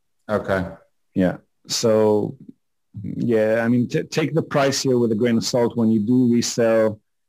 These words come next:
Speaker 2: um, down the track, even if it's be comfortably before the, uh, that ten-year mark, which makes it difficult. I wouldn't expect price growth there. So I would definitely wanna bring the price down because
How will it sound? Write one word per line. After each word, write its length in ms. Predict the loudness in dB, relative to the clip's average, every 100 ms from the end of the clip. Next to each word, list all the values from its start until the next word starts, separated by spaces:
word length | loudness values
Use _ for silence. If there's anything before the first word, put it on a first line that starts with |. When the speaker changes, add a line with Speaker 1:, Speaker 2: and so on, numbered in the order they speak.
| _ _ -4
Speaker 2:
um, 400 | -2 0 2 2
down 200 | 2 2
the 60 | 0
track, 240 | 0 -2 0
even 240 | 0 2
if 120 | 0
it's 200 | -4 -6 -12 -4
be 180 | -2 -2 -4
comfortably 520 | -2 -2 0 0 2
before 540 | 0 -2 -2 0 2
the, 280 | 0 0 2
uh, 180 | 2 2
that 240 | 0 -4 -2
ten-year 340 | 0 0 2
mark, 340 | 2 0 -2
which 160 | -4 -4
makes 240 | -4 -4
it 120 | -6 -4
difficult. 580 | -4 -4 0 0 0 -4 _ _ _ _
I 120 | 0
wouldn't 440 | 2 2 2 2 0
expect 920 | -4 -6 -10 -4 -2 -2 -6 -20 -10
price 280 | -2 -2 -2
growth 280 | -2 -2 0
there. 240 | 0 0 0
So 180 | 0
I 60 | 0
would 200 | 0 0
definitely 320 | -2 0 -2
wanna 180 | 0 0
bring 240 | 0 0
the 80 | -2
price 340 | -2 -2 -2 -2
down 280 | -2 -2
because 340 | -2 -4 -8